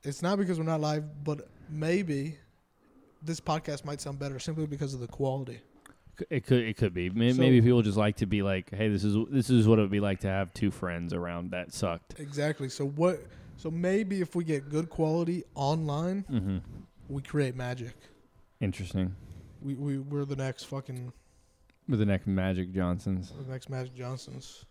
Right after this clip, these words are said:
Speaker 2: Um,
Speaker 1: We're the next aids bear.
Speaker 2: yes. But you know what I'm doing?
Speaker 1: Hmm.
Speaker 2: Here's, here's the thing, and I, I've said this a thousand times.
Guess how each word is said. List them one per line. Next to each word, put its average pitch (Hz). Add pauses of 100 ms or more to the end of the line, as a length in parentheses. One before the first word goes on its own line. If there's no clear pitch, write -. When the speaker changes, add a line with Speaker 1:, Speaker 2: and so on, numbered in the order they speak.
(160)
Speaker 2:
Um, 92
Speaker 1:
We're 135
the 139
next 135
aids 127
bear. 123 (800)
Speaker 2:
yes. 92 (200)
But 120
you 131
know 151
what 139
I'm 120
doing? 143 (280)
Speaker 1:
Hmm. 127 (440)
Speaker 2:
Here's, 135
here's 123
the 107
thing, 95
and 110
I, 113
I've 117
said 104
this 92
a 95 (100)
thousand 90
times. 85